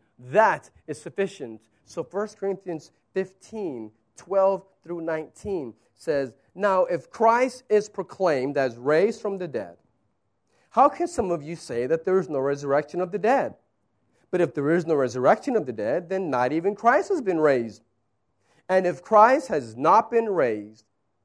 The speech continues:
then our preaching is in vain, and your faith is in vain.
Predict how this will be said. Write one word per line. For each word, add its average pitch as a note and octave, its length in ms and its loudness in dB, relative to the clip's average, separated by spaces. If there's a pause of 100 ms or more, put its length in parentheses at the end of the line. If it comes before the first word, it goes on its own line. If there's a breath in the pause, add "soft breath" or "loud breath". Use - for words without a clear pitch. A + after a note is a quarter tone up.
(200)
then C#3 140 -4
our B2+ 120 0
preaching D3 600 -8 (220)
is C3+ 180 -10
in B2 140 -10
vain, A#2+ 420 -6 (500)
and C#3 200 -4
your C3+ 120 -2
faith E3 460 -2 (340)
is A#2+ 180 -8
in A2+ 120 -10
vain. G#2 280 -6